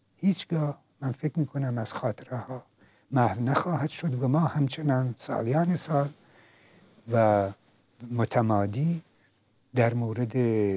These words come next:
نقش ایشون، در مورد نظرگاهاشون و در مورد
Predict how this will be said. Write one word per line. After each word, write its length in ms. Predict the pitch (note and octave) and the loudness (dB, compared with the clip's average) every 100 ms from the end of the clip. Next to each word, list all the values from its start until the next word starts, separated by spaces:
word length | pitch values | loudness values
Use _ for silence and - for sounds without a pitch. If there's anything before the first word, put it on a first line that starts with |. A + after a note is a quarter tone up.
| F#2+ F#2+ G#2+ | -2 -6 -2
نقش 240 | A#2+ - D3+ | -2 0 2
ایشون، 420 | C3 C3 - C3 | 2 2 -2 -2
در 160 | A#2+ A2 | 0 -2
مورد 280 | A2 G#2+ | -4 -2
نظرگاهاشون 960 | A2 G2+ G#2 G2+ G2+ F#2+ A2+ C#3 - C#3+ | -4 0 0 0 -2 -2 -2 -4 -4 -4
و 80 | B2+ | -2
در 220 | A#2 A2 | 0 0
مورد 360 | G#2+ G2+ A#2 | -2 -2 -4